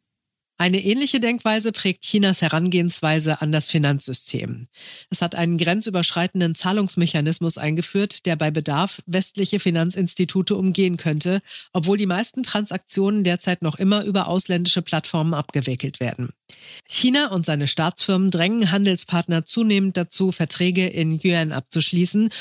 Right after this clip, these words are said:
um die Abhängigkeit des Landes vom Dollar zu verringern. Wenn es einen Krieg planen würde, könnte China auch seine Devisenreserven von Dollar und Euro in Vermögenswerte verlagern,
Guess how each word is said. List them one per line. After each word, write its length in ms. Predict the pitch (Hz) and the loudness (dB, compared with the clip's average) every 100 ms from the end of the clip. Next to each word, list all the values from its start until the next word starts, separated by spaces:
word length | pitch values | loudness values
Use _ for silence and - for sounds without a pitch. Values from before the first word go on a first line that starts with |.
| - - | -14 0
um 140 | 196 | 2
die 100 | 196 | 2
Abhängigkeit 560 | 196 233 247 - 220 208 | 2 0 0 0 0 0
des 140 | 190 | -2
Landes 260 | 190 196 196 | 0 0 2
vom 140 | 196 | 0
Dollar 300 | 180 156 156 | 2 2 0
zu 120 | - 180 | -2 -2
verringern. 600 | 180 160 143 110 113 120 - - - - - | 0 0 0 -2 -6 -8 -10 -20 -18 -18 -2
Wenn 160 | 190 | 0
es 100 | 208 | 0
einen 220 | 160 165 170 | -2 -2 0
Krieg 300 | - 254 - | 0 0 -2
planen 420 | 190 175 226 233 | 0 0 0 -2
würde, 300 | 233 240 240 | -2 -2 -2
könnte 300 | - 233 269 | -2 0 0
China 420 | - 240 226 208 | 0 0 0 0
auch 100 | 180 | -2
seine 300 | 196 190 190 | 0 2 2
Devisenreserven 960 | 196 180 233 220 180 160 160 156 180 170 | 2 2 2 2 2 2 0 0 -2 -2
von 200 | 165 156 | -2 0
Dollar 320 | 165 202 175 | 0 0 -2
und 140 | 156 | -4
Euro 380 | - 160 185 180 | -2 0 2 0
in 160 | 147 175 | 0 -2
Vermögenswerte 760 | 180 165 190 190 - 160 170 | 0 0 0 0 0 -2 -2
verlagern, 560 | - 156 143 151 175 196 | -4 0 0 0 0 -2